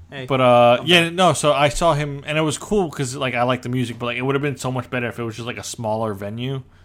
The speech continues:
Speaker 1: Yeah.
Speaker 2: and, like, just a more intimate setting. It would have been that much better 'cause, like, I feel like he prefers that too.
Speaker 1: I feel like he would be so good in, like, a small little, like, pub.
Speaker 2: Yeah, 'cause he, he, yeah, 'cause he's more, like, down to earth, even though, like, he's one of the biggest artists in the world.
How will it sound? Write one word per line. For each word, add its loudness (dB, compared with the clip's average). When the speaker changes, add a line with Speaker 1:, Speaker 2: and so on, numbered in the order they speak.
Speaker 1:
Yeah. -2
Speaker 2:
and, -8
like, -4
just -10
a -4
more -4
intimate -12
setting. -10
It -12
would -10
have -18
been -12
that -8
much -16
better -10
'cause, -10
like, -8
I -8
feel -6
like -6
he -8
prefers -12
that -14
too. -16
Speaker 1:
I 6
feel 4
like 4
he -2
would 0
be -2
so -2
good -4
in, -6
like, -8
a -8
small -8
little, -8
like, -14
pub. -6
Speaker 2:
Yeah, 0
'cause -4
he, -4
he, -12
yeah, 2
'cause -8
he's -4
more, 0
like, -4
down -6
to -8
earth, -10
even -10
though, -8
like, -8
he's -18
one -10
of -12
the -12
biggest -10
artists -8
in -14
the -14
world. -8